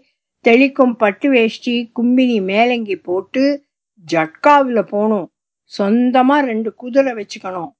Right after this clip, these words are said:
கூலி வேலைக்கு போனா இதே தான் வாழ்நாள் முழுசுமா. நான் பணக்காரன் ஆக போறேன்.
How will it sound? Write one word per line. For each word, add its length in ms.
கூலி 340
வேலைக்கு 420
போனா 300
இதே 300
தான் 240
வாழ்நாள் 600
முழுசுமா. 540
நான் 240
பணக்காரன் 680
ஆக 200
போறேன். 400